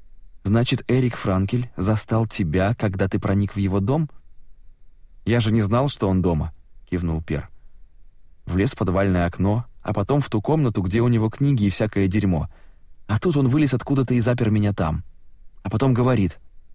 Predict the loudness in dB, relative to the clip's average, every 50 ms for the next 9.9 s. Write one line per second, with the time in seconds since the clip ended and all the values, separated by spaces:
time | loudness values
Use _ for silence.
0 | -6 0 0 2 2 2 2 2 0 0 0 0 2 2 2 2 2 0 0 2
1 | 2 2 0 -2 -6 -14 -20 -20 -20 -8 -4 -2 0 0 0 0 0 2 2 2
2 | 2 2 0 0 0 0 0 0 0 2 2 2 2 2 0 -2 -6 -10 -20 -20
3 | -20 -20 -20 -20 -20 -10 -4 0 0 2 2 4 4 2 2 2 2 2 2 0
4 | -2 -4 -8 -14 -20 -20 -20 -20 -20 -18 -18 -18 -18 -20 -20 -20 -20 -20 -20 -20
5 | -20 -20 -20 -12 -6 -4 -2 0 0 2 2 2 2 2 2 2 0 0 -2 -2
6 | -4 -6 -8 -12 -18 -20 -20 -20 -20 -20 -20 -20 -14 -6 -2 -2 -2 -2 -2 -6
7 | -6 -4 -4 -4 -4 -2 0 0 0 0 0 -2 -4 -4 -2 0 -2 -2 -2 -2
8 | -4 -6 -10 -14 -20 -20 -20 -20 -20 -20 -20 -20 -20 -20 -20 -20 -20 -12 -6 -2
9 | -2 0 0 0 -2 -4 -6 -8 -6 -4 -4 -2 -2 -2 -4 -4 -8